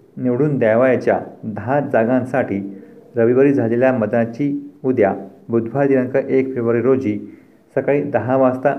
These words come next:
मतमोजणी सुरू होणार आहे. या होत्या आजच्या ठळक घडामोडी. आता वेळ झाली थांबण्याची. भेटूया पुढील पॉडकास्ट बुलेटिन प्रसारणात.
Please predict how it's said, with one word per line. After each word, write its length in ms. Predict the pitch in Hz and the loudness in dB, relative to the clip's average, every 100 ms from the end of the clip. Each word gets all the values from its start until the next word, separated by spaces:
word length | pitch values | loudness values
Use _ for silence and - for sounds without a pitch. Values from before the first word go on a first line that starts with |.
| 120 | -4
मतमोजणी 600 | 117 120 117 113 147 143 | -4 -2 -2 -2 -4 -4
सुरू 300 | - 127 135 | -6 0 0
होणार 320 | 113 110 113 | 0 0 0
आहे. 260 | 98 85 85 - - - _ _ _ _ _ _ _ _ _ - _ _ - 127 | -2 -2 -4 -8 -20 -20 _ _ _ _ _ _ _ _ _ -20 _ _ -4 0
या 120 | 147 | 2
होत्या 400 | 156 156 165 151 | 2 2 2 2
आजच्या 260 | 131 - | -2 -2
ठळक 340 | 139 143 143 - | 0 2 0 0
घडामोडी. 520 | 104 123 120 92 90 - - _ _ _ - | 0 2 2 0 -2 -10 -18 _ _ _ -10
आता 280 | 110 123 127 | -6 0 0
वेळ 240 | 110 127 123 - - | 2 0 0 -6 -4
झाली 200 | 107 117 - | -2 -2 -4
थांबण्याची. 800 | 113 101 120 117 87 - 95 - - - | -4 -2 -2 -2 -4 -8 -16 -18 -20 -14
भेटूया 460 | 95 90 113 123 147 - - - - - - | -6 -4 0 0 0 -6 -18 -20 -20 -16 0
पुढील 340 | 139 160 156 | 2 4 2
पॉडकास्ट 480 | 127 117 117 127 113 | 2 2 2 0 0
बुलेटिन 200 | 120 117 | -4 -6
प्रसारणात. 540 | 110 104 127 123 92 | -6 -2 0 2 0